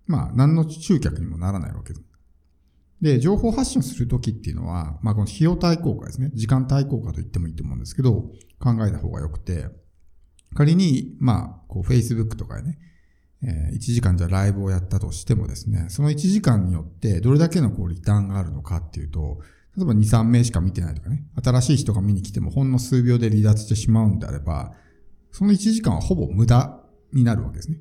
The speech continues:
で、仮にアーカイブ配信にしたとしてもですね、エバーグリーンにならないわけですよ。結局、まあ、投稿は時間とともに埋もれていくので、特に、まあ、Facebook、インスタとか、そういったところっていうのはね、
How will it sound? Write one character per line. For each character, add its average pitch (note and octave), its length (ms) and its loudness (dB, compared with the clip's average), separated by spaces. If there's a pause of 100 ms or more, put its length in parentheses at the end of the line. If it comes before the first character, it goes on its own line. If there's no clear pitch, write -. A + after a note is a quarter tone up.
(760)
で、 F#3+ 60 -2
仮 G#3+ 240 2
に A#3 120 0
ア G3+ 220 2
ー G#3 100 -2
カ A3+ 140 -2
イ A3+ 80 0
ブ A3 80 -2
配 A#3 240 -2
信 D#2 380 -2
に D#2 100 -4
し - 80 -12
た F#3 140 -6
と - 100 -8
し - 100 -10
て - 60 0
も - 160 -4
で - 60 -10
す - 120 -8
ね、 G2+ 280 -2 (380)
エ C#3+ 60 0
バ G#3 220 4
ー - 20 2
グ A#3 120 0
リ B3+ 100 2
ー F#3 40 4
ン A#2+ 40 4
に F#2 80 2
な F2 140 0
ら B2 80 0
な - 100 -4
い A1+ 60 -10
わ - 100 -10
け - 100 -16
で - 60 -12
す - 140 -16
よ。 - 160 -14 (100)
結 B2 160 -2
局、 F#3 640 -2
ま A#2 120 2
あ、 - 20 -2
投 D3+ 180 4
稿 D#3 520 0
は C#3+ 360 0
時 A#2 120 -4
間 C#3+ 180 6
と D3 80 2
と D3+ 100 0
も D3 80 2
に C3+ 140 0
埋 - 120 -2
も A#2 140 2
れ B2+ 140 6
て B2 100 0
い A#2+ 100 2
く B2 120 -8
の - 100 -8
で、 - 240 -18 (540)
特 F3+ 180 -2
に、 C#3 220 4
ま F#2+ 160 0
あ、 - 40 0
Facebook、 A2 600 0
イ G2+ 100 0
ン F#2+ 80 2
ス - 80 -10
タ F2 140 -4
と D#2 80 -8
か、 - 260 -12
そ C3+ 140 -2
う - 20 2
い B2+ 60 0
っ - 20 -4
た B2+ 80 -2
と - 80 2
こ C3 120 -2
ろ G2+ 80 -2
っ F2 80 -10
て E2+ 100 -10
い - 20 -8
う - 40 -10
の - 60 -12
は - 60 -12
ね、 A#2+ 180 -8